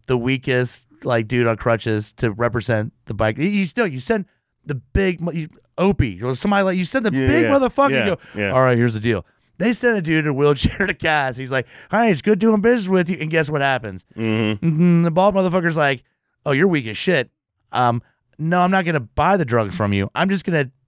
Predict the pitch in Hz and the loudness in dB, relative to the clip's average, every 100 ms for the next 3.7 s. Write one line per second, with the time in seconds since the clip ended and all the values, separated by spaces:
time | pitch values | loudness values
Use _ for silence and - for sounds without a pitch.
0 | - 165 160 - - 143 139 147 120 123 | -6 -2 -2 -6 -8 -6 -2 -2 -2 0
1 | 123 120 - 123 - 170 139 143 123 131 | 0 -2 -6 -10 -2 0 0 -2 -2 -2
2 | 135 123 117 120 117 139 117 143 113 - | 0 -2 -4 -6 -2 -4 -2 -2 -2 -2
3 | 151 113 95 85 110 117 101 | 0 0 -2 -6 -2 0 0